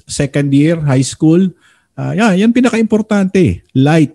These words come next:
is essential to the sustenance of life in this world. Kasi kung walang sun, we will, ano, experience winter all year round. Yan ang mga sabi sa mga movies. So life is essential to the sustenance of life.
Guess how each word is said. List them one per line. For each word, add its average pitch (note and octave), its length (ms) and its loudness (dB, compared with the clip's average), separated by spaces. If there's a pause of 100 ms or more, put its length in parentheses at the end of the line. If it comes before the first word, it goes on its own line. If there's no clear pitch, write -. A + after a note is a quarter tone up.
is - 160 -2
essential D#3 720 -2
to B2+ 80 -4
the F#2+ 160 -4
sustenance C#3 800 -2
of F#2+ 240 -6
life C3 400 0
in B2+ 160 -4
this C#3 240 -4
world. F#2+ 400 -4 (480)
Kasi - 240 -2
kung C#3 160 -2
walang G3 320 2
sun, E3 560 -2 (480)
we C#3 160 2
will, D3 320 2
ano, C3+ 320 -2
experience D#3 1040 -2
winter D3+ 800 -2 (160)
all D#3+ 220 0
year D3 260 2
round. A#2+ 480 -4
Yan C#3 160 -12
ang D#3+ 80 -14
mga D#3+ 160 -10
sabi D3+ 240 -6
sa C#3+ 160 -6
mga C#3 240 -4
movies. D3+ 560 -4 (320)
So - 160 -4
life A3 320 2
is G#3 160 -4
essential D3+ 560 -2
to C#3+ 80 -4
the C3 80 0
sustenance B2 720 -4
of G2 80 -6
life. D3 720 -4